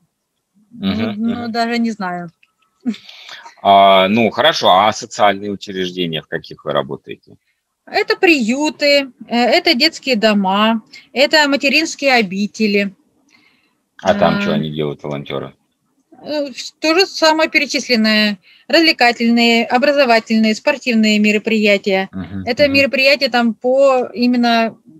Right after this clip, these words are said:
Speaker 2: э, контакт, э, ч-, человек с человеком, да, чтобы выслушать историю, а, от кого, ну, что там в жизни у бабушки или у дедушки случилось, либо просто поговорить с ребенком и разобраться, почему он такой грустный, и, и узнать,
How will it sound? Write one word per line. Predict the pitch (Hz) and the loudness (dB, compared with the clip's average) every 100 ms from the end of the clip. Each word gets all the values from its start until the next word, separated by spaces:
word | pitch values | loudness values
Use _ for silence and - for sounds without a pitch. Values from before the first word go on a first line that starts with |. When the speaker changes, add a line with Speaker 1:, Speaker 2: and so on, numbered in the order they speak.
| - | -12
Speaker 2:
э, | 226 214 208 202 | -8 -6 -4 -4
контакт, | 233 220 269 - | -4 0 -2 -2
э, | 190 220 | -4 -4
ч-, | 214 - 220 220 - 220 | -4 -10 -14 -14 -12 -10
человек | - 226 247 269 | -2 0 2 0
с | - | -4
человеком, | - 262 240 233 220 196 190 | -8 0 0 2 2 0 -2
да, | 214 233 | 0 -2
чтобы | - 190 196 196 190 190 | -4 -4 -2 0 -2 -6
выслушать | 214 220 247 254 247 247 | -4 -4 -2 -2 -2 -2
историю, | 233 - 277 294 277 254 - - - - - _ - | -6 0 0 2 0 -2 -6 -20 -20 -20 -20 _ -6
а, | 220 220 220 | 0 2 2
от | 226 | 0
кого, | - 240 233 | 2 0 2
ну, | 247 214 | 0 0
что | - 269 233 202 | 0 -2 0 0
там | 214 | -4
в | 190 | -2
жизни | 240 214 208 | 0 0 0
у | 196 | 2
бабушки | 220 208 - 214 | 2 2 -2 -4
или | 202 | -2
у | 202 | 0
дедушки | 208 190 - | -2 -4 -10
случилось, | 214 214 208 285 285 - | -8 -6 -4 0 0 0
либо | 220 | -4
просто | 208 226 - | -4 -8 -8
поговорить | 202 208 214 214 | -6 -2 -2 -2
с | |
ребенком | 208 226 247 214 | -2 -2 -2 -2
и | 208 | -2
разобраться, | 196 196 226 220 | 0 0 0 -2
почему | 214 - 208 | -10 -6 -4
он | |
такой | 202 196 | -4 -6
грустный, | 190 247 233 | -6 -6 -4
и, | 196 190 202 208 | -2 -2 -2 -2
и | |
узнать, | 202 208 233 | -2 0 -2